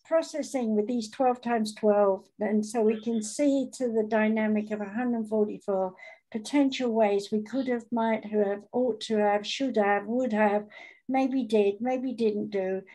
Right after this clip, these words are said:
you know, all these excuses. And then we also see, yeah, I went here, I did this, I did that, I did this, I did that.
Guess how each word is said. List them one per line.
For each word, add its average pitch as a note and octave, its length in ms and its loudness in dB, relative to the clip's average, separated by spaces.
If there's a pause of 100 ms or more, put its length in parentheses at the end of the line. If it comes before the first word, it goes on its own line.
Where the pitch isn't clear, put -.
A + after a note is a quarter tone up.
(120)
you B3 100 2
know, B3 180 4
all D4 120 2
these D4 380 -4
excuses. A3 840 -4
And A#3 160 -2
then B3+ 240 -2
we A#3+ 80 0
also B3+ 360 0
see, G#3 460 0
yeah, D4+ 220 4
I A3 120 2
went A3 280 -2
here, A#3+ 240 2
I A3 80 0
did G#3+ 220 -4
this, B3+ 220 -4
I A3 100 2
did G#3 220 -6
that, B3 280 2
I G3+ 60 0
did G3+ 240 -6
this, A#3+ 280 2
I G3+ 100 0
did G3 240 -6
that. G3+ 260 2